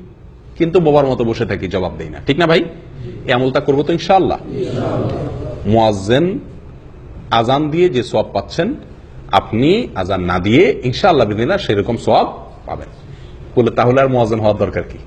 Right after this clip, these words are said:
না ভাই, মুয়াজ্জিনের যে কষ্ট,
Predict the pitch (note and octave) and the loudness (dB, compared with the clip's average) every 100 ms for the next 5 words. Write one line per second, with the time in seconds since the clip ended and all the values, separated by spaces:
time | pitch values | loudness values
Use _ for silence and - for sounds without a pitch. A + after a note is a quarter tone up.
0 | - - F3+ - - - - - - - | -16 -14 -12 -10 -12 -12 -12 -12 -12 0
1 | A2 F3 C3 G2+ C#2+ - - - - - | 2 2 2 -2 -4 -10 -20 -20 -20 -20
2 | - - - - - G#2+ D#3 E3+ F3 G#3 | -20 -20 -20 -18 -2 2 4 4 4 2
3 | F#3 G3 - F#3 - - | 2 0 0 -2 -2 -2